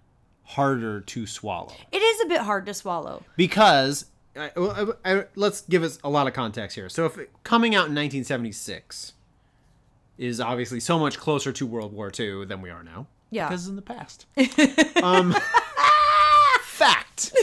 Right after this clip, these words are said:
Speaker 1: That is a fact, and you can't disprove it.
Speaker 2: <laughs>
Speaker 1: So, at the very least, like, the most positive thing you would say about the lyrical content at that point is that that is racy. You know, that is a risky way to do that.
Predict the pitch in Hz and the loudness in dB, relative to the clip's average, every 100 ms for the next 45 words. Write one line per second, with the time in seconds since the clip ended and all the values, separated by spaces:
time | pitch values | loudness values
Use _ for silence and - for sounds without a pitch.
0 | - 262 220 - - 403 427 240 240 - | 6 8 10 8 4 0 6 8 8 4
1 | 165 143 139 196 208 180 170 - 165 - | -2 -2 -4 -2 -2 -2 -8 0 2 4
2 | 392 339 339 285 277 269 247 226 214 208 | 2 2 2 0 0 -2 2 6 6 6
3 | 208 - _ - - 175 185 202 180 196 | 2 -4 _ -20 -12 -6 -4 -4 -4 -2
4 | 302 349 302 208 160 147 170 151 165 156 | 0 0 -2 -2 -2 -2 -2 -2 -2 -2
5 | - 294 285 226 185 170 156 143 139 139 | -4 -2 -2 -2 -6 -6 -4 -2 -4 -2
6 | 127 123 113 131 131 - _ _ - 123 | -2 -2 0 0 0 -4 _ _ -14 -6
7 | 131 135 131 120 131 117 123 117 113 123 | -2 -2 -2 -6 -4 -4 -6 -10 -8 -8
8 | - 143 123 117 117 117 120 110 104 131 | -6 -8 -8 -10 -12 -10 -10 -10 -8 -4
9 | 131 - 123 120 104 101 104 123 113 - | -4 -4 -10 -12 -14 -16 -8 -6 -6 -10
10 | 71 57 _ _ _ _ _ - 120 98 | -14 -20 _ _ _ _ _ -8 -6 -6
11 | 110 120 139 151 139 117 117 104 101 104 | -6 -2 0 0 -2 -4 -6 -6 -10 -14
12 | 110 127 175 165 - 143 123 120 107 _ | -10 -6 -4 -4 -8 -8 -6 -8 -10 _
13 | _ _ _ _ - 127 123 113 107 98 | _ _ _ _ -10 -6 -4 -6 -8 -12
14 | 90 87 117 | -14 -12 -14